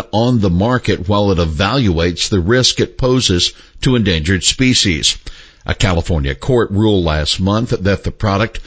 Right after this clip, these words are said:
cannot be used in the state because the Department of Pesticide Regulation did not adequately assess its risk to bees.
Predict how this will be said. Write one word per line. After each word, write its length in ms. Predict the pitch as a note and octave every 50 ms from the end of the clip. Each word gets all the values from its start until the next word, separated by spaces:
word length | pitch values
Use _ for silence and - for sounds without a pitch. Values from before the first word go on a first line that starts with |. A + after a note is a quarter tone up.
| - - - - -
cannot 520 | - G2 F#2+ E2 D#2+ F#2+ C3 D#3 C3 C3
be 80 | G#2+ F#2
used 600 | D#2+ C#2+ C#2+ D#2+ D#2+ E2 F2 F#2+ G#2 - - - -
in 240 | - A2+ A#2+ A#2 A2
the 80 | G2+ G2+
state 480 | - - - C#3 B2+ A#2 G2+ F2+ E2+
because 560 | D#2 F#2 - - - A#2 A2 G2 F#2+ F#2 -
the 80 | - G2+
Department 480 | D2+ C2+ - - G#2+ G2+ B2 A2+ G2+ E2
of 140 | D2+ -
Pesticide 720 | - B2+ B2 B2 - - G2 - - G2+ F#2+ F2 D#2+ D2+ D#2
Regulation 800 | F#2 F#2+ F2+ E2 F2 E2 E2+ G#2 C3 C#3 C3 - A2+ F2+ E2+ - - - - - - - F#2+
did 240 | F2 G2+ F#2 D#2+
not 300 | E2+ F2 F#2+ A#2+ C3 - - - -
adequately 800 | A#2 B2+ C3 A#2 A2+ - - G2+ F#2 - - F2+ G2+ G2+ G2 - -
assess 680 | F#2+ - - - C#3+ C#3+ C3 F#2+ D#2+ - - - - - - _ - - -
its 280 | A2 G2+ E2+ - - - - -
risk 520 | G#2 B2 C3 G#2+ D#2+ - - - - - G#2 - - -
to 160 | - - A#2+
bees. 580 | F#2+ E2 A2 G2+ F2 D2 C2+ - - - -